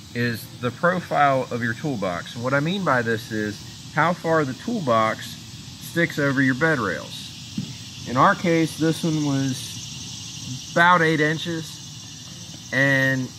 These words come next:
it concerned me that it was too high, and if I made a tight turn, that it would contact the camper and damage something.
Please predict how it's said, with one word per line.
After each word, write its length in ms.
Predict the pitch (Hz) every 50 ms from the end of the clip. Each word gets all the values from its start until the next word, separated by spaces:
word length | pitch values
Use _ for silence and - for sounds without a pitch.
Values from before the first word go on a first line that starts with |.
| - - - - - - - - -
it 160 | - 165 156
concerned 640 | - 156 143 127 - - 156 147 143 143 135 113 107
me 180 | 117 113 110
that 160 | 110 98 110 107
it 140 | 110 -
was 200 | 113 104 - - -
too 180 | - 151 151 151
high, 460 | 131 123 127 123 123 123 120 120 120
and 100 | - 98
if 140 | 95 90 -
I 60 | 98
made 180 | 95 101 104 107
a 60 | 107
tight 300 | 104 - 117 113 113 110 -
turn, 440 | - 151 160 160 165 165 160 156 156 - - - - - - - - - - - - - - - 104
that 120 | 117 123
it 80 | 127 120
would 140 | 120 117 -
contact 480 | 110 110 107 104 98 113 107 104 98
the 80 | 107 113
camper 400 | - - 92 90 90 85 104 107
and 100 | 107 92
damage 400 | 131 143 151 147 135 110 - -
something. 380 | - 98 90 87 - - -